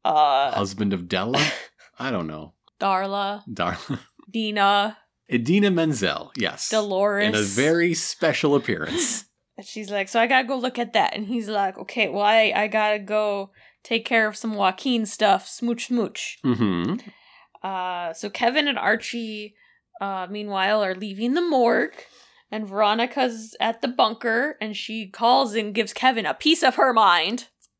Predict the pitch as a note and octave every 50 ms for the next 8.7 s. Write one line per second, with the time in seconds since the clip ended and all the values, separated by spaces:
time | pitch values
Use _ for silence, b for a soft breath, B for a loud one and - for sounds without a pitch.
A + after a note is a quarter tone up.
0 | _ _ - - - A2 G#2 G2+ G2+ F#2 - - - D3+ F#3+ A3 G#3+ G#3 G#3+ G#3+
1 | G#3 F3+ F3 F#3+ G3 G3 G3 F3+ D3 C3 D3 C3+ E3 F#3 G3 F#3 F3 C#3+ A2 -
2 | - - _ _ _ _ - A3+ A#3 A#3 B3 F4 D4+ E4+ D4 C4 B3+ A#3+ A3+ A#3+
3 | A#3+ C#4 F#4 A#4 B4+ B4+ A#4+ A#4+ G4 G#4 B4+ B4 A4 G#4+ G4 D#4+ B3+ A#3 A3 G3+
4 | G3 A3+ A#3 A#3 A3 - - D3+ C#3+ A2 - F3+ F3+ A#3+ C4 C#4 C#4+ D4 D4 D4+
5 | D#4+ F4+ F4 E4+ - D4 C#4 C4+ C#4+ C4 B3+ A#3 - - B3 C4 C#4 C4 C#4+ A#3
6 | B3 C4 B3+ - D4 A3+ A3+ G#3 - - A#3+ D4 A#3 - - D4+ C4 G3+ - -
7 | A#3+ A3+ A#3+ A#3+ - C4+ B3 B3 A#3+ - B3 A#3+ A#3+ A3+ G3+ G3 A3 A#3 G#3 A3
8 | B3+ A3 A3 G#3+ G#3+ G#3+ G#3 G3 F3+ D#3 C#3+ C#3 C3 -